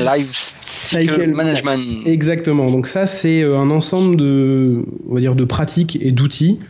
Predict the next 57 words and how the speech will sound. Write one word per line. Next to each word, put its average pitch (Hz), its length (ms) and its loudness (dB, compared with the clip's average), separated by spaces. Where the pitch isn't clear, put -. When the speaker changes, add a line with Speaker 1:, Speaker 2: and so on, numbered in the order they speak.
Speaker 2:
dans 143 80 0
lesquels 156 240 2
on 151 60 2
met, 156 120 2
par 143 120 0
exemple, 139 240 2
la 131 60 2
méthode 139 280 2
agile, 139 320 2
qui 123 120 -4
parle 117 200 0
peut-être 117 180 -4
un 123 60 2
petit 120 140 -2
peu 120 100 -2
plus, 156 240 -2
hein, 131 60 2
ça 123 120 -2
fait 131 120 -2
partie 120 260 0
de, 123 220 0
de 117 160 -2
ce 113 60 -2
qu'on - 120 -4
va 123 60 0
mettre 135 140 2
dans 123 80 2
l'A 120 100 0
L 113 80 2
M, 165 240 0
euh, 117 160 0
et 160 120 2
des 160 240 4
outils 180 420 2
dont 143 220 2
fait 135 160 -2
partie 127 280 0
Visual 131 280 2
Studio. 127 380 0
Euh, 113 1040 0
et 180 220 2
un 156 100 2
outil 160 220 0
qui - 60 -4
s'appelle 135 300 -2
Team 220 200 0
Foundation 170 360 2
Server, 147 440 0
hein, 147 160 0
qui 135 180 -2
permet 139 320 2
de, 139 500 2
d'organiser 143 460 2
une 151 140 4
équipe 147 320 -2
en 120 80 0
fait. 131 260 -4